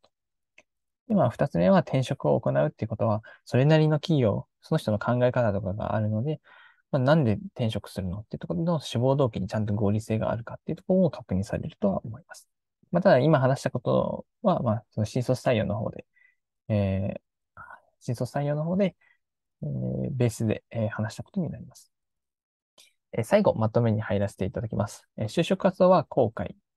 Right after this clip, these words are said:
恋愛であるというイメージを持っておいてください。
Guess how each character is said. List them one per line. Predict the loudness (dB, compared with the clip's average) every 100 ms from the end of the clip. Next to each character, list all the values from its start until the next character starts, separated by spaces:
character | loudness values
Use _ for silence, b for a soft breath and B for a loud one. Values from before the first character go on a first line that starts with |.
| _ -4
恋 | -2 0
愛 | 0
で | 0 -4 -6
あ |
る | -8
と | -10 -16 -4
い | 0
う | 0
イ | 2
メ | 0
ー | 2
ジ | 2
を | 0 0
持 | -2
っ |
て | -2 -4
お | -4
い |
て | -6 _ -10
く | -10
だ |
さ | -10
い。 | -18